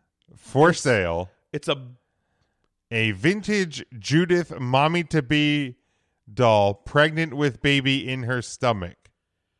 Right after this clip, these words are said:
Speaker 2: That is the scariest
Speaker 1: That is
Speaker 2: thing I've ever. So it's like a
Speaker 1: horrifying.
Speaker 2: Barbie doll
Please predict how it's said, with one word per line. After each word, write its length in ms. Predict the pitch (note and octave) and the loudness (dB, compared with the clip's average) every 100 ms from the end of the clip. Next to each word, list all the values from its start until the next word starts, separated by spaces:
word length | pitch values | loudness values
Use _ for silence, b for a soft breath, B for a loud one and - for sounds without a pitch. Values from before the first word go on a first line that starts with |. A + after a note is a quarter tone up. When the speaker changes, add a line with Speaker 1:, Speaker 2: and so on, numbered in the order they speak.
| _ _ - | _ _ -18
Speaker 2:
That 240 | B2+ - | -14 -10
is 180 | F#3+ - | -10 -4
the 100 | F#3 | -4
scariest 680 | - - - B2 C3 C3+ D#3+ | -4 -12 -4 0 2 2 2
Speaker 1:
That 160 | D#3 | 4
is 340 | G#3 D#3+ C#3+ D3 | 4 4 2 -2
Speaker 2:
thing 100 | C#3+ | -4
I've 180 | C#3 - | -4 -6
ever. 220 | D3 D3 D#3 | -6 -6 -8
So 40 | - - F3+ | -14 0 6
it's 140 | F3 C#3 | 6 6
like 100 | - | 4
a 40 | |
Speaker 1:
horrifying. 280 | G#2+ F#2 E2+ | 4 2 0
Speaker 2:
Barbie 360 | D#3+ F3 E3 C3+ | -4 -4 -4 -4
doll 460 | C3 A#2+ A2+ - | -2 -2 -2 -10